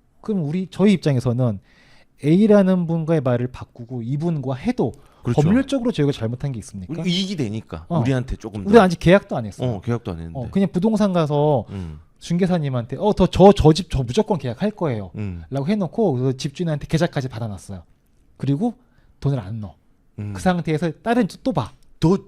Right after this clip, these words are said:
Speaker 2: 더 좋은 데가
Speaker 1: 어,
Speaker 2: 또
Speaker 1: 그
Speaker 2: 생겼어.
Speaker 1: 당연히 소비자의 권리잖아요.
Speaker 2: 그렇죠, 그렇죠.
Speaker 1: 근데 저희한테도 저희 사업하는 사람도 권리가 있지 않습니까?
Speaker 2: 그렇죠.
Speaker 1: 소비자가 그렇게 할 수 있듯이 저희도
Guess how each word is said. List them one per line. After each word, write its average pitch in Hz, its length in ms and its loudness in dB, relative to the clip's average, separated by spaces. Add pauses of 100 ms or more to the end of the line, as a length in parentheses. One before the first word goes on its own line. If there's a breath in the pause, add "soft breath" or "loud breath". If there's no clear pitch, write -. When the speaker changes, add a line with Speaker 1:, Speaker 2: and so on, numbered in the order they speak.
Speaker 2:
더 170 140 2
좋은 117 260 -2
데가 120 160 0
Speaker 1:
어, 233 40 -2
Speaker 2:
또 95 100 -4
Speaker 1:
그 85 60 -8
Speaker 2:
생겼어. 98 260 -10
Speaker 1:
당연히 220 220 0
소비자의 269 340 -2
권리잖아요. 156 400 -4
Speaker 2:
그렇죠, 107 340 0
그렇죠. 87 260 -14
Speaker 1:
근데 226 220 0
저희한테도 196 720 2
저희 160 180 -2
사업하는 254 500 0
사람도 196 340 -2
권리가 175 320 0
있지 131 140 -6
않습니까? 101 320 -10
Speaker 2:
그렇죠. 131 460 0
Speaker 1:
소비자가 233 440 0
그렇게 160 300 -2
할 208 80 2
수 185 120 -6
있듯이 127 600 -2
저희도 202 460 0